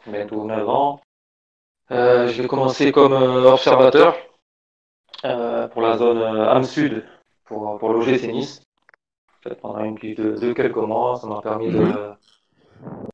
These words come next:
Speaker 1: de repérer, euh, le défenseur latéral, euh, brésilien d'Albert,
Speaker 2: D'accord.
Speaker 1: euh, en deux mille seize. Il est venu pour un million d'euros, et puis il est reparti pour, euh, vingt-cinq millions d'euros, euh,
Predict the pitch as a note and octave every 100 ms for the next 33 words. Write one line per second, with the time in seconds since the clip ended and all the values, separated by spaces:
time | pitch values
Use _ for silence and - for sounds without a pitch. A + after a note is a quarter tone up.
0 | - A#2 A#2+ A#2 B2 B2+ B2 A#2 A#2 B2+
1 | B2+ B2 B2+ B2 B2+ B2+ B2+ A#2 A2+ A2
2 | A2 A2 A2 A#2+ A#2+ A#2 A#2+ A2+ A2 A2+
3 | A#2+ - _ _ _ _ _ _ _ -
4 | E3 D#3 D#3+ F3 - - - C3 B2 B2
5 | A#2+ - C#3+ D3 D3+ D#3 _ _ _ _
6 | _ _ _ _ A#2 G#2+ G#2+ A2 A2+ G#2+
7 | G#2+ A2 A2+ A2+ A2+ A2 A2+ C3+ C#3 C#3+
8 | - G#2 - - A2+ A2 G#2+ G#2+ G#2 G#2
9 | - - A2 - G#2+ G#2 G#2+ G#2+ A2+ A#2
10 | B2 B2 A#2 A#2 A#2 A2+ A#2+ A#2 A2 G#2+
11 | A2